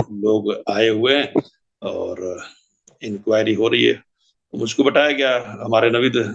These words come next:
भाई हैं आइडियल वाले, उन्होंने पूछा कि, "शेख, ये तीन चार बातें आपसे करनी है।" तो तीन चार बातें करनी है, क्या करनी है? तो आपसे डॉक्टर साहब ने पूछा और बीच में शम्स ने interfere करके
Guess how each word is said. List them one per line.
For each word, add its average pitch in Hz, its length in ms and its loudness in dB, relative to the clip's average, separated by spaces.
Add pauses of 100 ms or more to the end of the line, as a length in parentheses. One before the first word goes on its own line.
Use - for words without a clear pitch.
(180)
भाई 113 240 6
हैं 110 160 4
आइडियल 107 460 0
वाले, 131 240 4 (540)
उन्होंने 120 200 -6
पूछा 120 260 -2
कि, 104 160 -2
"शेख, 107 220 -2 (500)
ये 101 60 -6
तीन - 460 -10
चार 110 220 2
बातें 104 340 2
आपसे 95 320 -2
करनी 117 340 0
है।" 113 140 -8 (460)
तो - 80 -10
तीन 127 220 -2
चार 139 240 4
बातें 123 300 0
करनी 120 240 0
है, 110 60 0
क्या 107 160 0
करनी 98 320 -6
है? - 120 -14 (320)
तो - 80 -4
आपसे 104 680 2
डॉक्टर 101 300 0
साहब 110 260 2
ने 117 60 0
पूछा 143 480 2 (320)
और 110 140 -6
बीच 139 220 2
में 147 240 2 (1000)
शम्स 151 360 2
ने 151 140 6
interfere 131 560 2
करके 123 400 2